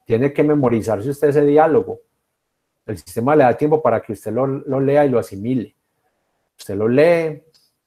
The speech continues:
Ellos ahí están hablando, sino que no tengo activado el audio para que, para compartirlo,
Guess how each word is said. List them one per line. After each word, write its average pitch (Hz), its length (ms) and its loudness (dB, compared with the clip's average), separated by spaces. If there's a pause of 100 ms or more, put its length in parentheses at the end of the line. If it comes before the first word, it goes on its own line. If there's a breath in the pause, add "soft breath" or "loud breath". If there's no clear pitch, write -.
(380)
Ellos 165 240 -2
ahí 190 160 6
están 139 240 0
hablando, 139 420 0
sino 110 220 -6
que 160 100 -2
no 156 160 0
tengo 151 220 0
activado 120 500 -2
el 147 240 -2
audio 143 420 -2
para 104 280 -6
que, 107 140 -14
para 101 280 -12
compartirlo, 160 600 -6